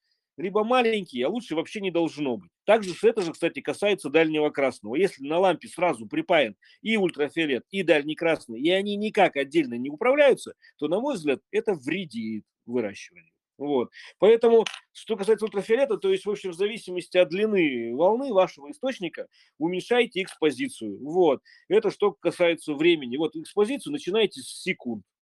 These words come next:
Вот, и постепенно увеличиваете во времени, вот. Что касается интенсивности,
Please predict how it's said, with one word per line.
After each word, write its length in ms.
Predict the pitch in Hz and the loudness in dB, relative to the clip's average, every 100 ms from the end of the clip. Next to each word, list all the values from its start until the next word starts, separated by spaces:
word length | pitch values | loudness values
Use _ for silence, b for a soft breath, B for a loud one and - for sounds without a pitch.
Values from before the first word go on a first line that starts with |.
| - | -12
Вот, 440 | 127 135 117 95 - | -6 0 0 -2 -2
и 200 | 233 254 | 0 2
постепенно 800 | - - 151 196 214 180 135 110 | 0 -2 -4 0 0 2 -2 -2
увеличиваете 1000 | 113 123 117 139 - 110 101 98 90 92 | -4 -4 -4 -4 -2 -4 -4 -8 -16 -10
во 140 | 113 113 | -4 -2
времени, 400 | 113 113 107 92 - - 104 | 0 -2 -2 -6 -6 -8 -10
вот. 200 | 104 95 _ B B B B B B B | -14 -18 _ B B B B B B B
Что 220 | - 214 | 6 6
касается 540 | 214 175 226 226 220 220 | 6 4 6 4 2 -6
интенсивности, 920 | 226 208 - 254 202 - 113 95 | -6 -8 -4 -2 -2 -4 -12 -20